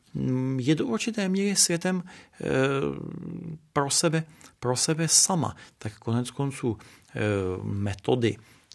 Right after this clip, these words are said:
eh, metody jaderné fyziky a, eh, dejme tomu, evoluční biologie jsou od sebe také na míle daleko.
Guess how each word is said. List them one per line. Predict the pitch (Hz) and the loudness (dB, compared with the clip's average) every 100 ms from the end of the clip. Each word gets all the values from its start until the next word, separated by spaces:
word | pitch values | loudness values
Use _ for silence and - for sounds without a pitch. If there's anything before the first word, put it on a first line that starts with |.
| - | -8
eh, | 110 104 | -4 -4
metody | 98 101 95 95 - 113 107 107 98 - _ - | -2 -4 -4 -8 -6 -2 0 0 -2 -8 _ -10
jaderné | 107 101 113 117 107 95 | -4 -2 0 0 -2 -6
fyziky | - - 92 107 107 110 123 - - | -8 -4 -2 0 -2 0 0 -2 -8
a, | 104 101 - - - - - | -8 -8 -12 -20 -20 -20 -12
eh, | 120 104 95 - _ _ _ _ _ - | -6 -6 -6 -12 _ _ _ _ _ -12
dejme | - 110 104 101 107 | -8 -8 -6 -6 -8
tomu, | - 101 - | -8 -8 -8
evoluční | 98 113 110 - 117 101 | -2 0 0 -2 -4 -6
biologie | 92 - 101 110 101 107 110 113 113 - - - | -8 -6 -2 0 0 -2 0 -2 -4 -18 -20 -12
jsou | - - | -8 -6
od | - - | -6 -4
sebe | 117 104 - _ | -4 -4 -10 _
také | - - - 107 101 | -10 -8 -2 -2 0
na | 95 | -2
míle | 104 104 101 | -2 -2 -2
daleko. | 101 92 95 90 - 98 147 | -2 -2 -4 -6 -2 0 -2